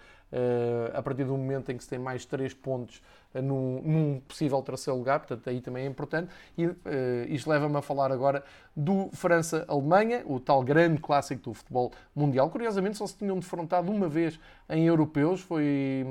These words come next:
em dois mil e dezasseis, eh, e nessa altura, eh, a Alemanha vence com um gol do Hummels. O Hummels hoje decidiu o jogo, mas para o lado errado, eh, é o autogol da Alemanha que dá vantagem à França. Só que falar desta França,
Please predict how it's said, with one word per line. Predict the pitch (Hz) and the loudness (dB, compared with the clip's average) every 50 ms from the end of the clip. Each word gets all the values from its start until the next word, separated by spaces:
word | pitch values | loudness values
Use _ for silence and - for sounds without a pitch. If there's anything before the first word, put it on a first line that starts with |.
| 131 - | -6 -6
em | - 135 | -6 -4
dois | 135 143 131 127 | -2 -2 -2 -4
mil | 135 135 131 127 | -4 -4 -4 -2
e | 127 123 117 | -4 -4 -4
dezasseis, | 107 110 127 117 - - 127 127 131 160 160 160 - - - _ _ - | -6 -6 -6 -6 -6 -4 -4 -2 -2 -2 -4 -8 -14 -20 -20 _ _ -10
eh, | - 120 123 120 117 117 117 117 113 113 113 - | -6 -4 -2 -2 -2 -2 -2 -2 -2 -4 -4 -4
e | - 120 120 | -6 -6 -6
nessa | 123 131 131 - - 131 | -4 -6 -6 -4 -4 -4
altura, | 120 110 - - 131 123 117 107 - - - - - _ _ - | -4 -4 -2 -2 0 0 0 -2 -6 -10 -18 -20 -20 _ _ -10
eh, | - 117 117 117 117 - | -8 -6 -6 -4 -6 -6
a | - 120 | -4 -6
Alemanha | 123 123 127 127 127 123 120 | -4 -4 -4 -4 -4 -4 -4
vence | 117 123 123 - | -4 -6 -8 -8
com | - 131 | -8 -6
um | 123 | -4
gol | 117 135 131 123 | -2 -2 -2 0
do | 123 135 | 0 -2
Hummels. | 135 143 - 175 160 160 160 170 175 180 175 156 165 | -2 -2 0 4 4 4 4 4 2 2 2 2 2
O | 165 | 4
Hummels | 156 156 160 160 156 147 127 127 | 4 4 4 2 0 0 0 0
hoje | 143 143 143 139 - | 0 0 0 0 -4
decidiu | - - 135 131 143 139 | -8 -8 -2 0 0 0
o | 123 | 0
jogo, | 113 135 131 123 | 0 -2 -4 -4
mas | 135 127 | -6 -8
para | - - | -6 -4
o | 127 | -2
lado | 127 127 127 | -2 0 0
errado, | 139 127 131 139 143 143 - - - - - - - | 0 2 2 2 2 2 -2 -8 -20 -20 -20 -12 -6
eh, | - 123 123 123 123 127 | -2 0 0 2 2 4
é | 135 | 4
o | 131 127 123 123 127 | 4 4 2 0 0
autogol | 139 - - 135 131 127 120 135 135 131 131 - - - - _ | -2 -2 0 0 0 2 2 2 2 2 0 -6 -18 -20 -16 _
da | 131 127 139 135 135 135 135 - | -2 2 6 6 6 6 6 4
Alemanha | 151 143 143 135 135 139 143 147 147 143 147 143 | 2 2 2 2 2 4 4 4 4 4 0 -2
que | 139 - 131 | -4 -6 -2
dá | 120 139 139 135 | 2 2 2 2
vantagem | 131 135 127 123 - 139 139 135 120 139 120 - - - - - - | 2 -2 -4 0 2 2 2 2 0 -4 -8 -10 -16 -20 -20 -6 -2
à | - 139 - 143 | -2 -2 -2 0
França. | - 160 135 123 113 - 120 110 - - | 0 0 0 0 -2 -4 -6 -6 -6 -8
Só | - - - - 262 220 | -12 -4 0 2 2 2
que | - - 240 254 262 226 | 2 0 0 0 0 0
falar | - - 233 220 214 202 190 | -2 -2 -2 0 0 -2 -2
desta | 190 196 180 - 196 175 | -4 -6 -6 -4 -4 -4
França, | - 180 170 180 185 185 - 196 202 | -2 0 0 0 0 -2 -4 -10 -12